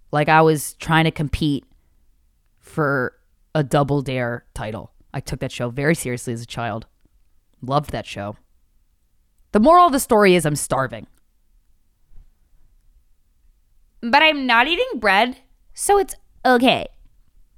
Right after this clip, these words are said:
Okay? Oh my God. I wanna figure out,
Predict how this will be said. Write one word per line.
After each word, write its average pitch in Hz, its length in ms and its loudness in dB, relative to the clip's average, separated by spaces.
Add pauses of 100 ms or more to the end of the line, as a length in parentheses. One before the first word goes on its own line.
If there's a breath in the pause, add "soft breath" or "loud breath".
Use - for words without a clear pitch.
(1500)
Okay? 302 320 2 (1500)
Oh 104 140 -12
my 85 140 -12
God. 85 340 -14 (2000 soft breath)
I 269 80 4
wanna 554 280 2
figure 233 320 4
out, 151 360 2